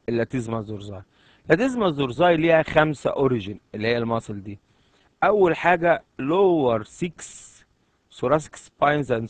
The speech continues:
supraspinous ligament، أدي واحد، يبقى lower six thoracic spines and supraspinous ligament. نمرة اتنين هنا الفاشيا اللي اسمها ثوراكو لامبر فاشيا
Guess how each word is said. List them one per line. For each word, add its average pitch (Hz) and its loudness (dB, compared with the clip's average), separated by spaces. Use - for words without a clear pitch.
supraspinous 123 -6
ligament، 98 -12
أدي 113 -6
واحد، 92 -10
يبقى 113 -4
lower 131 2
six 139 -6
thoracic 123 -4
spines 143 -4
and 117 -6
supraspinous 113 -8
ligament. 95 -18
نمرة 175 0
اتنين 170 -4
هنا 151 0
الفاشيا 131 -2
اللي 120 -4
اسمها 147 -2
ثوراكو 151 4
لامبر 131 4
فاشيا - -8